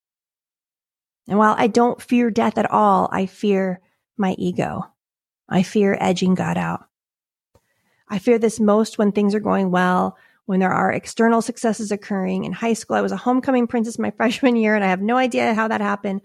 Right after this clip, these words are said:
but it felt so good. I felt pretty, important, smart, popular, and then suddenly I wasn't paralyzed by what other people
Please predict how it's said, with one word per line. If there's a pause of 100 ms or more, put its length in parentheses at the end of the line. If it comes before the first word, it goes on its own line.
(320)
but
it
felt
so
good. (960)
I
felt
pretty,
important,
smart,
popular,
and
then
suddenly (380)
I
wasn't
paralyzed
by
what
other
people